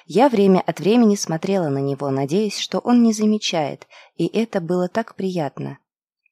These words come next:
Мой отец, мой настоящий, настоящий отец. Гостиничный номер казался дурным сном. Если бы я когда-нибудь вообще представляла, каким бы хотела видеть отца,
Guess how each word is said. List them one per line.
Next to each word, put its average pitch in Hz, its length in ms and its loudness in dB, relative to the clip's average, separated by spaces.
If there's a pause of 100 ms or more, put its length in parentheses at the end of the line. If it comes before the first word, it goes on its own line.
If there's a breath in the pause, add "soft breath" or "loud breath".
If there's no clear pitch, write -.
(140)
Мой 247 280 6
отец, - 680 -4 (100)
мой 175 200 4
настоящий, 196 1000 0
настоящий 180 840 -2
отец. - 580 -8 (400)
Гостиничный 202 800 4
номер 226 340 4
казался 180 460 -4
дурным 170 380 0
сном. 165 500 -2 (420 loud breath)
Если 208 260 -2
бы 185 100 0
я 185 140 0
когда-нибудь 180 640 0
вообще 185 360 -2
представляла, 156 680 -4
каким 175 380 0
бы 151 80 -6
хотела 151 440 -8
видеть 156 360 -6
отца, 190 360 -6